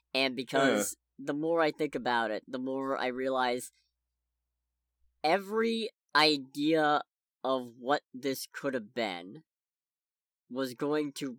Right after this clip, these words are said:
Speaker 1: bump up against some kind of logistical issue.
Speaker 2: Mm, fair.
Speaker 1: Granted, this way does not make a lick of sense.
Speaker 2: Yeah.
Speaker 1: But it wasn't gonna make a lick of sense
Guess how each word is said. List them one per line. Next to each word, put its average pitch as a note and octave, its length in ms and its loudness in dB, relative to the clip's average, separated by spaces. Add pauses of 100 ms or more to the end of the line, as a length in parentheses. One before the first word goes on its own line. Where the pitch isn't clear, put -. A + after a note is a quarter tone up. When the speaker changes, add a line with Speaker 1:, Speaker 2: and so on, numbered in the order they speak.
Speaker 1:
bump C#3+ 280 0
up C#3 180 2
against B2 480 -4
some D3 240 0
kind C#3 320 -2
of A#2 80 -6
logistical A#2+ 640 -6
issue. B2+ 440 -14 (720)
Speaker 2:
Mm, G2 200 -14
fair. E2 360 -4 (960)
Speaker 1:
Granted, F3+ 500 0 (160)
this D3 380 -2
way F#3 220 6
does E3 200 0
not D#3 240 4
make D3+ 240 0
a C#3+ 60 0
lick B2+ 240 -2
of C3 80 -10
sense. - 640 -8 (920)
Speaker 2:
Yeah. F#3 280 -2
Speaker 1:
But D3 320 6 (680)
it D#3+ 240 2
wasn't D#3 400 2
gonna D#3+ 180 2
make D3+ 240 -2
a C#3+ 40 2
lick C#3 240 -2
of B2 80 -8
sense C#3 320 -2